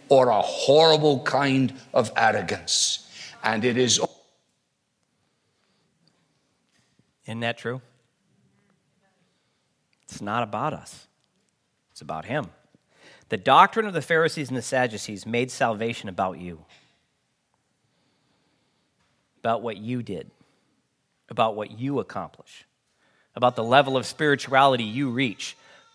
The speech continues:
Speaker 2: This is, we call this today, we call this progressive Christianity.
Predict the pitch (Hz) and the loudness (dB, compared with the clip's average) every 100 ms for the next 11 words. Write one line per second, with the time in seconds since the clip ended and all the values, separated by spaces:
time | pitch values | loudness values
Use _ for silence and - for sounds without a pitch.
0 | 131 175 196 196 135 - _ _ _ _ | 0 0 2 -2 -4 -14 _ _ _ _
1 | _ _ _ _ - 143 220 226 208 190 | _ _ _ _ -10 -4 2 6 6 4
2 | - 165 170 147 151 165 151 - - 127 | 0 0 0 -2 0 0 0 -4 -8 2
3 | 135 156 147 120 - 123 - 117 123 104 | 6 6 4 -4 -4 -10 -6 -2 -2 -2
4 | 87 | -8